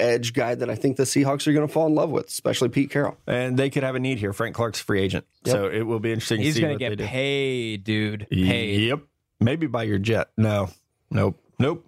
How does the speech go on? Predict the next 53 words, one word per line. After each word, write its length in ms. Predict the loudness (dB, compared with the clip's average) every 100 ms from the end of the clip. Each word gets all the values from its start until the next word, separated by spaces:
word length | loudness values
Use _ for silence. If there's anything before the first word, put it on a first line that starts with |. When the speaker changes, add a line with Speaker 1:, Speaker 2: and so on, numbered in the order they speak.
| _
Speaker 3:
Uh, 120 | -2 0
I 180 | 2
Speaker 2:
Can't. 220 | 0 -2 -8 _ _ 0
Speaker 3:
I 60 | 2
Speaker 1:
Are 40 |
they 60 | 2
Speaker 3:
don't, 80 |
Speaker 1:
gonna 120 | 2 2
have 140 | 2
Speaker 3:
yeah. 60 | 2
Speaker 1:
any 120 | 2
money 220 | 0 0
left 280 | 0 0 2
over 200 | 2 4
after 240 | 2 2
they 120 | 2 2
sign 240 | 2 2
Le'Veon? 500 | 2 4 4 4 0 -2 -2 0 0 -2 -2 -2 0 -2
Speaker 2:
<laughs> 60 | 0
Speaker 3:
They'll 160 | 0 2
have 200 | 0 2
the 100 | 2
money. 380 | 2 0 0
It's 100 | -2
just 140 | -2 -2
a 60 |
matter, 340 | 0 2 2 0
like, 220 | 0 -4 _ _ _ _
no 160 | 0 2
matter 420 | 2 0 0 0
how 120 | 0 -2
much 240 | -2 0
he's 120 | -2
cleaned 220 | 0 2 2
up 120 | 2
his 200 | 0 2
image, 420 | 2 2 0 -6 -8 -2
Speaker 2:
Right. 140 | 0
Speaker 3:
Frank 180 | 0 0
Clark 240 | 0 -2
just 220 | 0 -2 0
won't 380 | 0 2 0 -4
be 140 | 0 2
on 120 | 2
some 200 | -2 -6
teams 500 | -2 2 4 6 4
'cause 260 | 2 0 0
of 120 | -2
the 60 | -2
domestic 400 | 0 0 -2 -2
violence 380 | 0 0 -4 -6
past. 500 | -4 -2 -2 -2 0
But 220 | 0